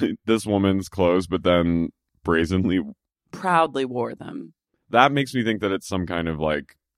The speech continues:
Speaker 1: pathological thing.
Speaker 2: We need an interview.
Speaker 1: With Sam?
Speaker 2: Mm-hmm.
Speaker 1: Well, no, I think Sam, I think they were in court.
Speaker 2: They're in, embroiled now.
Speaker 1: Yeah.
Speaker 2: You can't do crime shit at an airport. You can't do the thing at an airport.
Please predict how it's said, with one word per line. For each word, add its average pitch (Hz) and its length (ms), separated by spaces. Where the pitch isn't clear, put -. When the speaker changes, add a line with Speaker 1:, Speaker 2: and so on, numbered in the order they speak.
Speaker 1:
pathological 71 680
thing. 78 180
Speaker 2:
We 247 80
need 320 220
an 190 120
interview. 175 760
Speaker 1:
With 98 160
Sam? 98 500
Speaker 2:
Mm-hmm. 254 420
Speaker 1:
Well, 107 100
no, 110 180
I 110 60
think 131 140
Sam, 117 300
I 95 60
think 117 180
they 139 120
were 120 140
in 85 120
court. 76 500
Speaker 2:
They're 180 260
in, 156 260
embroiled 120 640
now. 104 460
Speaker 1:
Yeah. 95 520
Speaker 2:
You 214 100
can't - 420
do 202 340
crime 160 800
shit 131 440
at 135 140
an 131 100
airport. 120 640
You 170 100
can't 226 280
do 190 160
the 151 120
thing 123 440
at 139 100
an 127 140
airport. 107 580